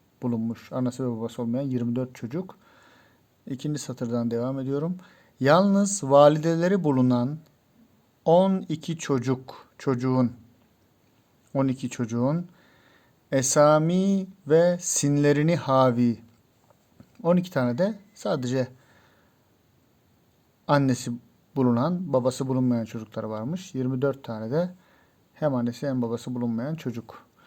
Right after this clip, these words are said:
Bunların esami, yani isimleri ve sinlerini, yaşlarını havi, tanzim edilen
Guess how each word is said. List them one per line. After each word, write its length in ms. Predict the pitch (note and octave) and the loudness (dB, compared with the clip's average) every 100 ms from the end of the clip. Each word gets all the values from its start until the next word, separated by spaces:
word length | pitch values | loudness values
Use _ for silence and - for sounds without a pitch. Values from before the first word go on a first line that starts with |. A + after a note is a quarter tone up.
| _ _ _ _ _ _ C#3 | _ _ _ _ _ _ -4
Bunların 460 | C#3+ C#3+ D#3+ F3+ | 0 4 4 2
esami, 520 | D3+ C3 C#3+ C#3 C3+ C3 | 0 2 4 4 2 2
yani 260 | C3+ C3 | 0 0
isimleri 540 | B2+ - C3+ C3 D3+ D#3 | -4 -2 0 2 2 0
ve 100 | C#3+ | 0
sinlerini, 640 | - C#3+ C#3 C3+ B2+ A#2 | 2 2 4 4 2 2
yaşlarını 800 | B2+ B2 - C3 B2 B2+ F3 G#3 | 2 0 0 0 2 2 0 -2
havi, 760 | - C3 C3 B2+ B2+ E3 G3 - | -4 2 2 2 0 0 -2 -4
tanzim 600 | - C3+ C3+ D#3+ G#3+ G3+ | -2 0 0 0 2 2
edilen 640 | D3+ C3+ C3 C3 C#3+ D#3 | 2 2 2 2 0 -6